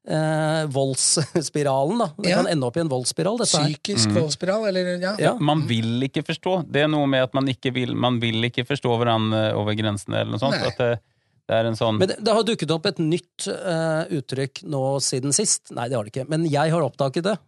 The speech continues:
Speaker 1: og oppdaget det siden sist. Og det er jo, eh, Karen.
Speaker 2: Ok.
Speaker 1: Ja, i stedet for boomer.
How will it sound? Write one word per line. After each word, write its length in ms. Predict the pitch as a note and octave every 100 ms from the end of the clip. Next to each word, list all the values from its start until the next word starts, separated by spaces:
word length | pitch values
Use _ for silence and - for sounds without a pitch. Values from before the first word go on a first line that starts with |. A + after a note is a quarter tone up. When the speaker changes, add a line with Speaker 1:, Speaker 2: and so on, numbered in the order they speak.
| -
Speaker 1:
og 200 | D3+ E3
oppdaget 380 | - C#3 C#3 C#3+
det 120 | A#3
siden 220 | - D#3+ C#3
sist. 280 | B2 -
Og 120 | E3 D3
det 120 | E3+
er 180 | D3 C3
jo, 160 | D#3+ D#3 _ _ _ -
eh, 300 | D#3+ D#3 D#3+
Karen. 520 | - D#3 D3+ A#3+ D3+ - _ _ _ _ _ _ -
Speaker 2:
Ok. 160 | A#2 A#2+ F#3 B2+ F2
Speaker 1:
Ja, 140 | A2+ -
i 60 | G3+
stedet 400 | - F3 C#3+ E3
for 80 | F#3+
boomer. 380 | D#3 D3+ G3